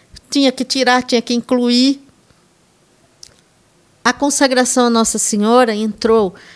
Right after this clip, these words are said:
no livro de cânticos no número setecentos, sem nenhuma,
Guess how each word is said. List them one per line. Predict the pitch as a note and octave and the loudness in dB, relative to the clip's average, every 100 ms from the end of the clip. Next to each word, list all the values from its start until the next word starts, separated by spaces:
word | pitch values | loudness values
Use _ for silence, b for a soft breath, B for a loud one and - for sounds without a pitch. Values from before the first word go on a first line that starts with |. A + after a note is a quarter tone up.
| B B - | B B -4
no | G3+ | -2
livro | G#3 G3 F#3 | 0 -2 -6
de | - | -4
cânticos | - A#3 F#3+ - G3+ | 0 2 0 -4 -4
no | G3 A3+ | 2 4
número | A3+ A#3 A3+ G3+ G3+ | 4 4 2 -2 -4
setecentos, | - - C#4+ D4+ E4+ - - - G3 F3 F3 - C#4+ E4 - - - _ _ b b b b b _ | -4 -2 2 0 0 -8 -6 -4 0 0 0 -4 -6 -4 -6 -6 -10 _ _ b b b b b _
sem | - - - D4 C#4 C#4 D#4 F4+ _ - - - | -14 -8 -2 2 2 0 -2 -6 _ -20 -20 -12
nenhuma, | A3+ B3+ D4+ F4 D4+ D4 D4+ D#4+ | -4 -2 0 0 0 2 2 2